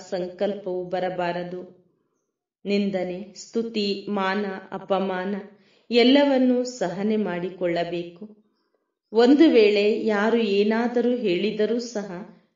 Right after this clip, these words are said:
ಶಾಂತವಾಗಿರಿ. ತಮ್ಮ ಕೈಯಲ್ಲಿ ಕಾನೂನನ್ನು ತೆಗೆದುಕೊಳ್ಳಬೇಡಿ. ಗೀತೆ, ನೀವು ಪ್ರೀತಿಯ ಸಾಗರನಾಗಿದ್ದೀರಿ. ಓಂ ಶಾಂತಿ. ಜ್ಞಾನ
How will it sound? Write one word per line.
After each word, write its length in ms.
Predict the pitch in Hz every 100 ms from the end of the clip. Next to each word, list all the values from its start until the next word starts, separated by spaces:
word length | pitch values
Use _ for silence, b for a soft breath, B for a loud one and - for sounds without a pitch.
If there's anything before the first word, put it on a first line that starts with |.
| -
ಶಾಂತವಾಗಿರಿ. 1500 | - 233 196 233 240 - 208 185 180 175 180 185 - _ _ _ _ _ _ _ -
ತಮ್ಮ 280 | 220 220 208
ಕೈಯಲ್ಲಿ 720 | 208 202 196 196 185 185 202
ಕಾನೂನನ್ನು 920 | 208 - 185 214 247 254 226 190 185
ತೆಗೆದುಕೊಳ್ಳಬೇಡಿ. 1300 | 185 190 170 208 240 202 180 185 180 180 180 185 - _ _ _ _ _ _ _ 185 165
ಗೀತೆ, 600 | 208 214 208 180 185 - - _ _ -
ನೀವು 580 | 226 254 240 202 214 -
ಪ್ರೀತಿಯ 600 | 226 240 311 269 226 208
ಸಾಗರನಾಗಿದ್ದೀರಿ. 1500 | 208 208 185 208 240 240 202 180 175 175 185 180 180 - - _ _ _ _ _ _ _ -
ಓಂ 260 | 214 220 240
ಶಾಂತಿ. 800 | - 247 190 190 - 208 151 - - _ _ _ _ 180
ಜ್ಞಾನ 420 | 220 220 233